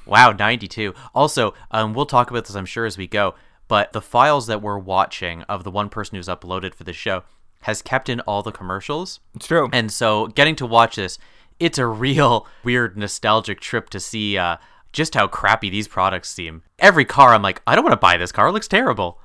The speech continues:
Speaker 2: I have extensive notes on all the commercials, which I'll talk about later. <laughs>
Speaker 1: Oh, great. That's, that's what everyone wants.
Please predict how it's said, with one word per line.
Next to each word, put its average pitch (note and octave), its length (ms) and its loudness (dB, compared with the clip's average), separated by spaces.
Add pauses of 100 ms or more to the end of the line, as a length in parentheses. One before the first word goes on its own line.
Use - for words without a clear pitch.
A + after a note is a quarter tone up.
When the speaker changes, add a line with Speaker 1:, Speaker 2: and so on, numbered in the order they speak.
(140)
Speaker 2:
I C3+ 100 2
have C3+ 120 2
extensive C#3 640 -4
notes A#2 280 -2
on A2 120 0
all G#2+ 100 4
the G#2+ 100 -4
commercials, A#2 480 -6
which - 140 -10
I'll A2 120 2
talk F2+ 220 -12
about A2+ 220 2
later. C3 180 6 (140)
<laughs> - 140 -6
Speaker 1:
Oh, E3 120 8
great. C#3+ 360 8
That's, D3 180 10
that's D#3 220 8
what A#2+ 80 2
everyone G2 260 0
wants. F2 380 -2